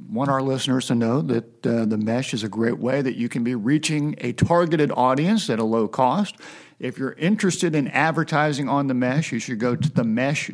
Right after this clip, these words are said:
dot T V backslash advertise, or you can send an email to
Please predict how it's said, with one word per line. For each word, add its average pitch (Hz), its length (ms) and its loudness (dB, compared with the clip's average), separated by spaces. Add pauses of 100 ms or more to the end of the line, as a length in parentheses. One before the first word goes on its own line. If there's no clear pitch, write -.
dot 123 380 -2
T 131 240 0
V 135 400 0 (540)
backslash 131 840 -2
advertise, 131 800 0
or 135 80 0
you 120 80 -2
can 120 140 -4
send 120 240 -4
an 160 180 -2
email 123 560 0
to 123 240 -4